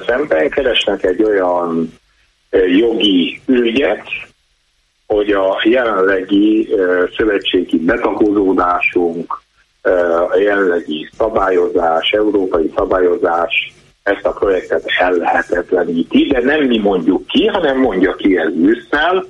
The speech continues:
ö, és, ö, ezek a, a, ennek alapján fölmondjuk a szerződést, bízván abban,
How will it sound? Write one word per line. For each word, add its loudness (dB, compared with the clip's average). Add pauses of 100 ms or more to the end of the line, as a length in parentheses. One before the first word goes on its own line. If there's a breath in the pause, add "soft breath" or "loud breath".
(480 loud breath)
ö, -2 (880)
és, 0
ö, 2 (100)
ezek 0
a, 0
a, 0
ennek 0
alapján -2
fölmondjuk -2
a -2
szerződést, 0
bízván 0
abban, 0